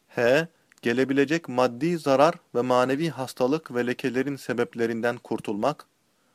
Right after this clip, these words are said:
I. küfür ve masiyetten bedene, kalbe, ruha gelip biriken manevi lekeden temizlenmek manalarında kullanıldı. Ve bu manalardan her biri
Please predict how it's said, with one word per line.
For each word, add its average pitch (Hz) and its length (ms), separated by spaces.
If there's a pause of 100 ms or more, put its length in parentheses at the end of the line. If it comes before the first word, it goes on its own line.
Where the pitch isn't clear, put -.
(280)
I. 139 240 (600)
küfür 175 380
ve 143 80
masiyetten 127 800
bedene, 117 460 (400)
kalbe, 120 520 (340)
ruha 120 320
gelip 131 400 (120)
biriken 123 380
manevi 120 600
lekeden 117 400
temizlenmek 117 680
manalarında 110 720
kullanıldı. 104 640 (1000)
Ve 135 120
bu 190 80
manalardan 120 800
her 139 300
biri 131 260